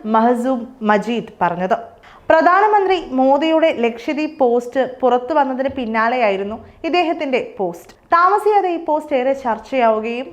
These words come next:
മാലിദ്വീപിന് പകരം കേന്ദ്രഭരണ പ്രദേശമായ ലക്ഷദ്വീപിലേക്കുള്ള വിനോദസഞ്ചാരം പരിഗണിക്കണം എന്നാവശ്യപ്പെട്ട് നിരവധി സോഷ്യൽ മീഡിയ ഉപയോക്താക്കൾ രംഗത്ത് വരികയും ചെയ്തു. മജീദ് പിന്നീട്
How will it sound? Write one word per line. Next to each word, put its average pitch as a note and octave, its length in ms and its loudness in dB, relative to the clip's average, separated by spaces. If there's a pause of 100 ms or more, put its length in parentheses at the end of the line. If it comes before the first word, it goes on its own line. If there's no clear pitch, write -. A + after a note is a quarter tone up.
മാലിദ്വീപിന് D4 720 -2
പകരം A3+ 300 -2 (120)
കേന്ദ്രഭരണ A#3+ 600 -2
പ്രദേശമായ G#3+ 760 0 (400)
ലക്ഷദ്വീപിലേക്കുള്ള E4 880 0 (140)
വിനോദസഞ്ചാരം A3 880 -2 (380)
പരിഗണിക്കണം E4 680 0 (120)
എന്നാവശ്യപ്പെട്ട് A#3 760 0
നിരവധി D4 320 -4 (120)
സോഷ്യൽ F4 420 2
മീഡിയ C4 220 0 (100)
ഉപയോക്താക്കൾ G3+ 600 0 (440)
രംഗത്ത് F#4 380 2
വരികയും G#3 400 0 (100)
ചെയ്തു. D#3 240 -8 (460)
മജീദ് G4 400 2
പിന്നീട് E4 320 2